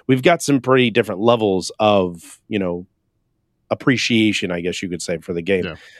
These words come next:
Speaker 1: S-, so, yeah, I know the pre, pre-rendered and, like, Resident Evil and that stuff has that cool pre-rendered look and whatnot. I just, when you play it on Mario, because it's such a cartoony looking game,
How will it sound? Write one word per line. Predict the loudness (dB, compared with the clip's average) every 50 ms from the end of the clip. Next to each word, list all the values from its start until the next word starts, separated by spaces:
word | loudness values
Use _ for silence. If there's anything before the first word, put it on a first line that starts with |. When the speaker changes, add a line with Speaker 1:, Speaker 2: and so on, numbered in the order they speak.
| -20 _ _ _
Speaker 1:
S-, | -20 -20 -18 -10
so, | -6 0 2 4 4 4 2 0 -2 -6 _ _ _ _ _ _ _ _ _ _ _
yeah, | -2 0 2
I | 4 4
know | 6 6 6 6
the | 4 2
pre, | 4 4 4 6 6 4 2
pre-rendered | -2 _ 0 4 4 6 6 6 6 6 6 4 4 4 4
and, | 4 4
like, | 6 6 4 4 2 -2 -2 _
Resident | 2 2 2 2 2 2 2
Evil | 4 2 2 4 2 4
and | 4 4
that | 2 2
stuff | 0 0 0 0
has | 0 0 0
that | 0 -2 -2
cool | -2 -4 -4
pre-rendered | 0 2 2 4 4 4 2 2 0 0
look | 0 -2 -2
and | -2 -4
whatnot. | -4 -2 -2 -4 -4 -4 -8 _ _ -20 -20 -20 _ _ _ 0
I | 2 2 4
just, | 4 2 2 0 2 2
when | 2 4 4
you | 2 2
play | 2 4 4 6
it | 4 4
on | 4 4
Mario, | 4 6 6 6 4 4 2
because | 0 -2 -6 0 2 2 2 2
it's | -2 -8 -4
such | 0 0 0 0 0
a | -6
cartoony | -4 0 0 0 0 0 -2 -4 -4 -4 -2 -2 -2 -2 -2
looking | -4 -4 -4 -6 -8 -8 -6
game, | -4 -2 -2 -2 -2 -4 -6 -8